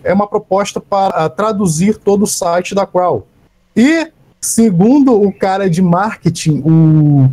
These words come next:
community manager e, e o chefe de marketing, o, a, o site da Crow foi traduzido para o português brasileiro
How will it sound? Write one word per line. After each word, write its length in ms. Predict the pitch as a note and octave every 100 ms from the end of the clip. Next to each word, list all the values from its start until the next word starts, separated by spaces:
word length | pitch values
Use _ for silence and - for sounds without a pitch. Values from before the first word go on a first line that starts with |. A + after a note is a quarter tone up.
| -
community 500 | E3 E3+ G#3+ G3 F3+
manager 760 | E3+ F3+ D#3+ C3 B2+ A2+ A#2
e, 440 | A#2+ B2+ C#3 C3+ C3 C3
e 40 |
o 500 | B2+ B2+ A#2+ A2+ A2+
chefe 360 | - D#3 D3+ C#3
de 100 | C#3
marketing, 520 | D#3+ G#3+ - C3 F#2+ _ _ _ _ _ _ -
o, 160 | E3+ D#3+
a, 480 | D#3 C#3+ C3+ B2+ D3
o 60 |
site 380 | C3+ G3+ B3+ C4
da 120 | G#3
Crow 320 | F#3 - F3+ E3+
foi 200 | F3 E3+
traduzido 520 | F#3+ F3 D#3+ E3+ F3
para 200 | F3 E3
o 40 |
português 760 | - - C#4+ - A3 E3+ E3+ D3+
brasileiro 640 | F#3 F3+ A#3 G3+ A3 B3